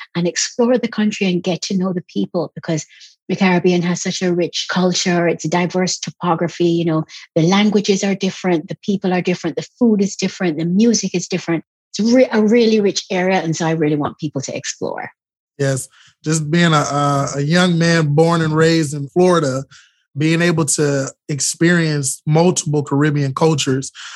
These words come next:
Speaker 1: Yeah, yeah.
Speaker 2: because a lot of my friends have moved to, like, the state of Florida. And so, like, like, I,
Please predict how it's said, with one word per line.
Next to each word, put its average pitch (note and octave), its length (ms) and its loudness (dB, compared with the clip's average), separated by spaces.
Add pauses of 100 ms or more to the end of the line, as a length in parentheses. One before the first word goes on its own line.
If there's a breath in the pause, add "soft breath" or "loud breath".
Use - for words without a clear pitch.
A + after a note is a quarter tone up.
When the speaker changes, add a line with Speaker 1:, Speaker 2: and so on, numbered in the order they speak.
(120)
Speaker 1:
Yeah, C#3 80 -4
yeah. C#3 80 -2
Speaker 2:
because C#3+ 480 2
a C#3 80 0
lot D3+ 180 4
of D3+ 60 2
my D3 140 0
friends D3 720 -2
have C#3 240 0
moved D#3+ 600 4
to, D#3 560 2
like, C3+ 160 -4
the C#3+ 80 -4
state D3+ 280 0
of C3+ 120 -8
Florida. C#3 460 0 (380 loud breath)
And C#3 120 -2
so, C#3+ 320 2
like, C3+ 360 0 (180)
like, D3 100 2
I, F3+ 120 2